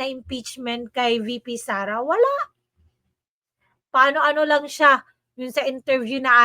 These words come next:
ayaw niya, ayaw niya. Pero nako, ano lang yun, sa salita lang yun. Pero tingnan mo si President Duterte, "We just had an election." Grabe.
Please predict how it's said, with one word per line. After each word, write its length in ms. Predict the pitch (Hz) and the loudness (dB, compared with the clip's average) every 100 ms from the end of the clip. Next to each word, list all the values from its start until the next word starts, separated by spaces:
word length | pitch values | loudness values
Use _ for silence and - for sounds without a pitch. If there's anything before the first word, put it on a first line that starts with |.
| 247 | 4
ayaw 160 | 247 | 0
niya, 400 | 247 254 247 226 | -2 -2 -2 -2
ayaw 320 | 220 226 226 233 | -2 -2 -4 -6
niya. 240 | 233 226 | -8 -8
Pero 240 | 233 233 | -8 -8
nako, 480 | 240 262 - 302 285 _ _ _ _ _ _ _ _ _ _ 214 | -8 -8 -6 -8 -8 _ _ _ _ _ _ _ _ _ _ -10
ano 120 | 220 | -4
lang 240 | 233 240 233 | -2 -2 -4
yun, 80 | |
sa 160 | 240 226 | -4 -6
salita 560 | 226 220 233 - 240 233 | -4 -4 -4 2 2 2
lang 240 | 233 226 | 0 -2
yun. 320 | 233 233 226 | -4 -6 -4
Pero 160 | 233 226 | -2 -2
tingnan 400 | 240 233 240 233 | -4 -4 -4 -4
mo 160 | 240 | -6
si 480 | 233 233 226 226 220 214 _ _ _ _ _ _ _ _ _ _ _ | -4 -2 0 0 0 -2 _ _ _ _ _ _ _ _ _ _ _
President 480 | - 247 247 247 240 | 0 2 2 0 0
Duterte, 480 | 220 226 233 233 247 | -2 -2 -2 -2 -4
"We 240 | 220 320 480 277 | 2 6 6 6
just 240 | 392 - | 0 -2
had 320 | - 320 392 | 6 8 8
an 160 | 339 320 | 6 4
election." 960 | 311 311 359 - - 392 320 202 156 _ _ _ _ _ _ _ _ _ _ _ _ _ _ _ _ 226 | 2 6 6 4 -2 2 2 2 -8 _ _ _ _ _ _ _ _ _ _ _ _ _ _ _ _ -14
Grabe. 1120 | 202 269 285 277 269 262 262 214 277 233 | -8 0 2 4 4 4 2 0 -2 -2